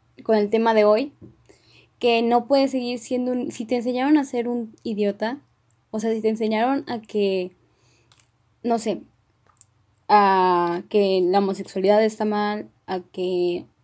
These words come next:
la, la mujer es de la casa, si te enseñaron ideales que están incorrectos y tú de adulto sigues pensándolo, eres un idiota, porque ahorita tenemos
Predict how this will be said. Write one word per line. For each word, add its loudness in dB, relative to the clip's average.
la, 0
la 2
mujer 0
es 2
de 0
la 0
casa, -2
si -8
te 2
enseñaron 2
ideales 2
que -6
están -2
incorrectos 0
y -6
tú -6
de 4
adulto 0
sigues -4
pensándolo, -2
eres 2
un 8
idiota, 0
porque -2
ahorita 0
tenemos 0